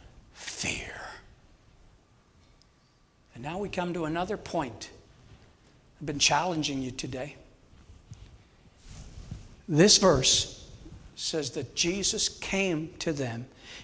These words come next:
in the fourth watch of the night, between three A M and six A M in the morning.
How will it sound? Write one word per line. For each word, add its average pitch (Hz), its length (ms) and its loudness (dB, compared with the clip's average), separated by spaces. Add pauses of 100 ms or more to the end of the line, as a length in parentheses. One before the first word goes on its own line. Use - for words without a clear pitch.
in 135 160 2
the 131 120 2
fourth 196 540 2
watch 170 340 4
of 156 80 0
the 156 100 6
night, 123 340 2
between 135 460 4
three 175 480 4
A 170 180 8
M 165 160 6
and 131 160 4
six - 460 6
A 151 180 8
M 143 140 6
in 143 80 4
the 135 60 2
morning. 113 320 -2